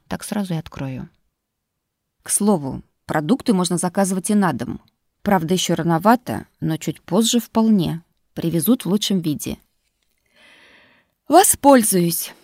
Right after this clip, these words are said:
Я не сумела подавить зевок. «Извините». «Это вы меня? Поверьте, я не хотел». «А по физии не скажешь».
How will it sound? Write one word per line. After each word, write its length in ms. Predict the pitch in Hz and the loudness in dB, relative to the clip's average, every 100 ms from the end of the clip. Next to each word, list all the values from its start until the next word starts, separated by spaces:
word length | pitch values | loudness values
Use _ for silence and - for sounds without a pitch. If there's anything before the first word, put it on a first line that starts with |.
| _ _ _ _ | _ _ _ _
Я 140 | 208 311 | 0 2
не 100 | 262 | 2
сумела 360 | 214 202 220 | 0 0 0
подавить 460 | 208 170 175 165 - | -2 -2 -2 -2 -4
зевок. 400 | 170 156 - - _ _ _ | -6 -6 -10 -18 _ _ _
«Извините». 720 | 226 208 226 196 165 - 170 165 _ _ _ _ _ _ _ _ _ _ - | -2 2 2 2 -2 -6 -8 -10 _ _ _ _ _ _ _ _ _ _ -8
«Это 260 | 165 190 | -2 0
вы 180 | 156 214 | 6 8
меня? 480 | 220 170 160 143 - _ | 8 6 0 -4 -10 _
Поверьте, 520 | - 175 185 220 - 151 | -2 2 4 2 0 -2
я 160 | 170 | 0
не 120 | 175 | 0
хотел». 500 | 175 190 - 156 147 - _ _ _ _ _ _ _ - | 0 -4 -4 -4 -6 -12 _ _ _ _ _ _ _ -10
«А 80 | 226 | -8
по 140 | 277 | -8
физии 320 | 285 269 269 | -10 -12 -4
не 220 | 247 247 269 | -2 -2 -4
скажешь». 540 | - 208 220 214 | -8 -8 -6 -8